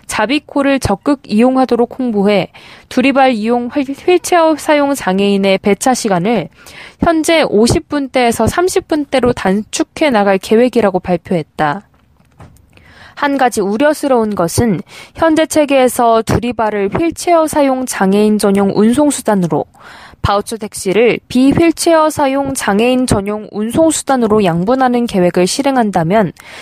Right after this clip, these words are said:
극단적인 경우에 휠체어를 이용하지 않는 지체장애인과 뇌병변 장애인은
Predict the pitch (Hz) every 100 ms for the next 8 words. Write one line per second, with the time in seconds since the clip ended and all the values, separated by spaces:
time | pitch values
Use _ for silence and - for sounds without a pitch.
0 | - - - - 320 302 302 262 254 233
1 | 214 208 220 - - 370 - 359 311 294
2 | 214 247 254 254 233 180 185 180 214 -
3 | 233 220 202 196 185 160 214 269 - -
4 | 196 196 262 254 247 233 220 208 185 175
5 | 233